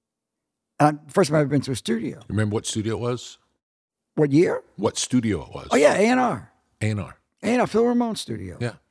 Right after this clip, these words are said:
Speaker 1: So I got my first job. So absolutely I remember what studio it was.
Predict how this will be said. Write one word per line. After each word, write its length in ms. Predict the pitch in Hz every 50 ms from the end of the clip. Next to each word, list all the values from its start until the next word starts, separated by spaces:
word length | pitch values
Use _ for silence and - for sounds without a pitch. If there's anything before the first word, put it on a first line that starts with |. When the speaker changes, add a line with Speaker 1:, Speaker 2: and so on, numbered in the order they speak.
| _ _ _ _ -
Speaker 1:
So 100 | 165 196
I 40 |
got 160 | 190 208 208 214
my 100 | 208 185
first 300 | - 196 214 202 - -
job. 320 | 233 220 165 - - - 151 - _ _ _ _ _ _ _ _ _ _ _ _ _ _ _ _ _ _ _ _ _ _ _ _ _ _ _ _ _ _ _ _ _ _ _
So 320 | - - 190 190 180 151 - - - - - _ _ _ _ _ _ _ _ _ _ _ _
absolutely 420 | 208 214 175 - - 262 262 226
I 20 | 165
remember 260 | 139 139 135 127 120
what 60 | 123
studio 340 | - - 139 123 120 117 98
it 60 | 87
was. 320 | 101 107 80 80 110 -